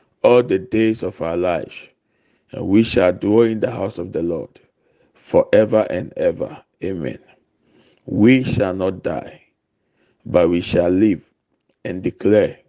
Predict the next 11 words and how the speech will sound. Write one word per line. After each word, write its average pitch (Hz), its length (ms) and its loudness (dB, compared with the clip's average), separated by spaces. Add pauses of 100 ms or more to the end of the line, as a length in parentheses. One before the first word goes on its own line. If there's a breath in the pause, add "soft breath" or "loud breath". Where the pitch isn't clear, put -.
(480)
the 104 260 -4
goodness 120 640 -2
of - 180 -8
the 71 100 -2
Lord. 73 380 -4 (880)
Amen 90 300 0
and 76 200 -4
amen. 64 440 -10 (880)
Yɛkyɛ 95 340 2
adom 85 180 -8
sɛm. - 280 -14